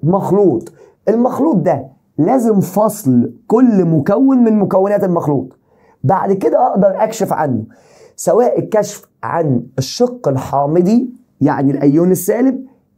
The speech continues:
أو الشق القاعدي يعني الأيون الموجب. حلو الكلام. ما احنا عارفين إن أي ملح جزئين، موجب وسالب، زي الفل. بعد كده التحليل الكمي ده حبايبي الغرض منه، بص هنا مكونات، هنا نسبة كل مكون.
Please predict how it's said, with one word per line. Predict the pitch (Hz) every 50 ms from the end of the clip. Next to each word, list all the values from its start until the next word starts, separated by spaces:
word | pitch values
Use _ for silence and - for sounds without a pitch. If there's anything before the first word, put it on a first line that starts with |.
| -
أو | 220 254 - -
الشق | - - - - 240 240 240 - - - - _ _ _ -
القاعدي | 175 180 170 - - 160 151 - - 170 151 113 113 - - -
يعني | 131 147 156 - 160 160
الأيون | 165 - - 170 175 185 196 202
الموجب. | 180 156 147 131 113 101 107 - - - - - - _ _ _ _ _ _
حلو | - - 185 180
الكلام. | 151 - - - - - _ _ _ _ _ _ _ _ _ _ _ _ - - 135
ما | 139
احنا | 147 165 156
عارفين | 165 165 - 196 196
إن | 180 160 151
أي | - 175 180 175
ملح | 160 170 185 180 190 208
جزئين، | 214 226 202 185 220 226 214 - - -
موجب | 135 139 147 143 180 185 185
وسالب، | 208 196 - 139 131 113 - - - _ _ -
زي | 127 185 185
الفل. | 175 139 - - - - - _ - - - - - - - -
بعد | - 226 - 453
كده | 415 - 269
التحليل | 262 262 - 196 - 190 208 214 185
الكمي | 156 - - 185 196 180 170
ده | 180
حبايبي | 165 - 151 160 180 185 180 196 202 196 196 - - - - _ -
الغرض | 170 175 165 196 220 226 214 196
منه، | 214 220 220 220
بص | 214 262 285 - - - -
هنا | 147 190 214 220
مكونات، | 214 202 208 202 185 185 190 190 185 170 - - - 123
هنا | 143 175 190 190 190
نسبة | 208 226 226 190 180 170 175
كل | 165 - - 180 165 165 156
مكون. | 151 147 143 147 131 135 131 -